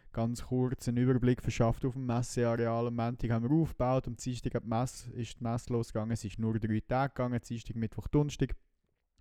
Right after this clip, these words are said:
Ähm, und am Freitag sind wir dann eigentlich schon wieder heimgefahren, weil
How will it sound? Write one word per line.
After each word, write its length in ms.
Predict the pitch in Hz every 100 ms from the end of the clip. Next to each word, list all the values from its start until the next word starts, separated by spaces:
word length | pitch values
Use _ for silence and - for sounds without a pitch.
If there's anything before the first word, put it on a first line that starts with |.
| - - - - - - -
Ähm, 680 | 135 120 123 120 120 120 120 -
und 260 | 135 127 127
am 120 | 120
Freitag 360 | - 131 - 131
sind 160 | 117
wir 40 | 107
dann 160 | 107
eigentlich 220 | 107 107
schon 140 | 104 123
wieder 160 | 113 113
heimgefahren, 560 | 113 143 - 147 143
weil 180 | 120 120